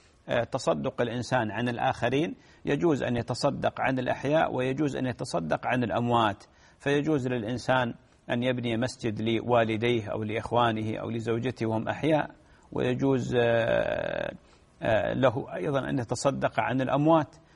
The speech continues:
ببناء مسجد، بحفر بئر، بوقف من الأوقاف، كل هذا مشروع ولله الحمد والمنة. وأما قصره على الأموات أو قصره على الأحياء، مثل ما ذكرت في السؤال،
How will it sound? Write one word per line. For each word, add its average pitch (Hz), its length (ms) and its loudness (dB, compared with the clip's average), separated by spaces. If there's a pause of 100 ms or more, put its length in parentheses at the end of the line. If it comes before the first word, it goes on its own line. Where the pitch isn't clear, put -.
(220)
ببناء 151 480 2
مسجد، 131 460 -2
بحفر 127 380 0
بئر، 131 420 2
بوقف - 800 2
من 143 180 0
الأوقاف، 147 580 2
كل 196 240 -2
هذا 170 280 2
مشروع 131 420 2
ولله 127 440 4
الحمد 143 300 -2
والمنة. 139 420 2 (400)
وأما 170 380 4
قصره 143 560 0
على 123 180 0
الأموات 127 540 0
أو 127 120 0
قصره 156 380 0
على 127 180 2
الأحياء، 127 300 2
مثل 139 200 -2
ما 151 140 6
ذكرت 139 300 0
في 127 140 -4
السؤال، 127 540 2